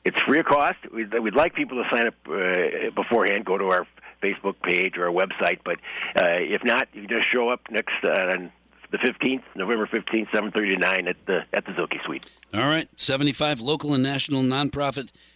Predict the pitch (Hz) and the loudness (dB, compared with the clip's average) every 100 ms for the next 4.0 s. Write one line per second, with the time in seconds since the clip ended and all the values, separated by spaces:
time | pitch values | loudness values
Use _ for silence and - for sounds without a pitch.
0 | _ - 151 139 135 135 135 135 120 135 | _ -4 -2 0 -2 -2 0 2 2 0
1 | 131 - 127 131 - 110 98 - - _ | 0 2 2 0 -2 -2 -2 -4 -18 _
2 | _ - 160 147 123 110 95 110 107 101 | _ 0 2 2 0 -2 -2 -2 -2 -2
3 | 123 - 117 117 123 117 123 123 113 113 | -2 0 2 2 0 -2 0 0 0 -2